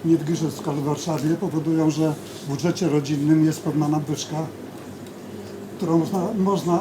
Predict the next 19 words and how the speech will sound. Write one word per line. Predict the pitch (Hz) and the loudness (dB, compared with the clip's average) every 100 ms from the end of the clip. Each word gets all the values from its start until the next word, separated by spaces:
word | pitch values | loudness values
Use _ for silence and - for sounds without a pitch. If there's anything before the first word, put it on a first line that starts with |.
| 180 | 2
zagospodarować | 175 165 165 190 160 156 160 185 | 2 2 -2 -2 0 2 2 2
bez | 165 | 0
szkody | - - 175 175 | -2 -2 -2 0
dla | 170 170 165 180 | 2 2 2 2
życia | 156 185 160 127 - - - | 0 -2 -2 -6 -8 -10 -4
codziennego. | 135 139 127 139 117 120 104 - - - - - - | 0 0 0 0 -2 -6 -8 -10 -12 -12 -14 -14 -4
A | 165 | -2
tym, | 156 185 - - - - - - | 2 0 0 -8 -14 -14 -14 -6
a | 196 | -2
poza | - 175 185 | 0 0 0
tym | 160 | 0
to | 156 151 151 | 2 2 2
i | 208 180 170 131 - - - | 2 4 4 2 -4 -14 -4
Al-, | 156 170 196 | -2 -2 0
i | 180 | 2
Aldona, | 160 156 156 165 | 2 4 4 4
i | 147 | 4
Marek, | 135 147 147 - - - - | 0 -2 -4 -6 -16 -16 -16
y, | - | -8